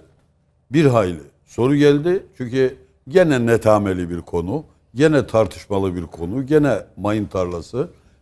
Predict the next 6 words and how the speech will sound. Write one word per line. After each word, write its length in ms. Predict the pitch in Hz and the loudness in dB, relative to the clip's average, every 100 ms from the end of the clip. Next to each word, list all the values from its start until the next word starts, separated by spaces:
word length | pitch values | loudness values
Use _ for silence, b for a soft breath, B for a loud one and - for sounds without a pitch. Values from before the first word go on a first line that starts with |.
| - | -2
Padişahları 640 | 139 135 113 139 127 123 | 0 2 0 0 0 -2
konuşacağız, 640 | 113 113 98 101 98 120 113 | -2 -8 -8 -10 -6 -6 -6
sarayı 440 | - 120 123 127 | -2 0 2 0
konuşacağız. 840 | - 110 90 _ 82 95 139 - _ _ b b b b _ | -4 -8 -8 _ -6 -4 -4 -6 _ _ b b b b _
E, 320 | 104 110 113 127 | -2 0 0 -2
efendim 380 | 123 120 151 143 | -4 -2 -2 -4